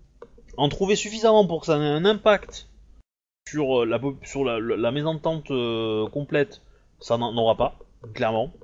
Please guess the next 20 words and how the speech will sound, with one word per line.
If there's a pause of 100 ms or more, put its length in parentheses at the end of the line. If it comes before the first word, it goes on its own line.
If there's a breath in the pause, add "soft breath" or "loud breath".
(480)
Ou
alors
tu
vas
devoir
enrôler
un
nombre
juste
monstrueux,
et,
et
du
coup
ils
pourront
plus
faire
leur
boulot,